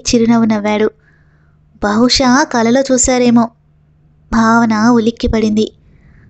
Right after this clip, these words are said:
"అవును, కలలోనే. వర్షం, బండి, పెంకుటిల్లు, కిరసనాయిల దీపం, యువకుడు." భావన చిరంజీవి వైపే చూస్తూ ఉండిపోయింది. "ఏమిటండి అలా చూస్తున్నారు?"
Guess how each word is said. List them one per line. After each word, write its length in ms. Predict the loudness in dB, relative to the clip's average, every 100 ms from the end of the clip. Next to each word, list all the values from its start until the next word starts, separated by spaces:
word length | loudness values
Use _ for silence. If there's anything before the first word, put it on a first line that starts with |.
| -12 -2 0
"అవును, 240 | 2 0 -4 _ _ -16 -4
కలలోనే. 480 | 0 2 4 2 2 -2 _ _ _ -6 -2
వర్షం, 380 | -2 0 0 -2 -6 _ _
బండి, 440 | -2 0 2 2 0 -2 _ -2
పెంకుటిల్లు, 580 | 0 0 -2 0 2 0 -4 -12 -20 -10
కిరసనాయిల 540 | -2 -2 -2 -2 0 2
దీపం, 280 | 2 0 -2 -2 -8 _ -2 0
యువకుడు." 380 | 0 0 0 0 -2 _ _ _ _ _ _ _ -4
భావన 360 | 0 2 0 0 0 0
చిరంజీవి 440 | 0 2 2 2 2
వైపే 280 | -2 -2 -2 -2 -2
చూస్తూ 320 | -2 -2 -4 -2
ఉండిపోయింది. 500 | -2 -2 -2 0 -4 -6 _ _ _ _ _ _ -6
"ఏమిటండి 680 | 0 2 2 2 2 2 2
అలా 140 | 0 0
చూస్తున్నారు?" 540 | -2 -2 -2 0 0